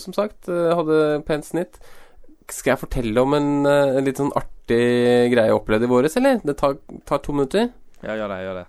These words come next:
Speaker 1: Ja, eh, ok da. Ehm, så jeg var ute og fisket. Den dagen jeg var ute og fisket Vulgata, da, så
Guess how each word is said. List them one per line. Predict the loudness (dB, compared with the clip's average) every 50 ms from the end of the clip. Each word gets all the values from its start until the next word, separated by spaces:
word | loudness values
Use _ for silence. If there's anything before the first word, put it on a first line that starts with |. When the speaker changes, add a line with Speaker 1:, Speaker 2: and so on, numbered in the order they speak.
| _ _ -12 -6
Speaker 1:
Ja, | -4 -4 -4 -6 -10 -18 -20 -20 -20 -20 _ -4
eh, | 0 0 0 0
ok | 0 -2 -6 -10
da. | -12 -14 -18 -20 -12 -4 2
Ehm, | 4 6 6 6 6 6 6 6 6 6 4 4 2 0 0 -2 -2 -4 -6 -8 -6
så | -4 -2 -2 -2 -2 -4 -6 -6
jeg | -4 -2 0
var | 2 2 0
ute | -2 -4
og | -6
fisket. | -6 -6 -4 -4 -6 -6 -4
Den | -2 0 2 4 4
dagen | 4 4 4
jeg | 2
var | 2 0
ute | 0 0 0 0 0 -2 -2 -4
og | -4
fisket | -6 -8 -6 -4 -4
Vulgata, | -2 0 0 -2 -2 -2 -2 -4
da, | -4 -6 -14 -20 -20 -20 -20 -20 -20 -20 _ _ _ -20 -20 -20 -18 -16 -16 -14 -12
så | -12 -10 -6 -2 0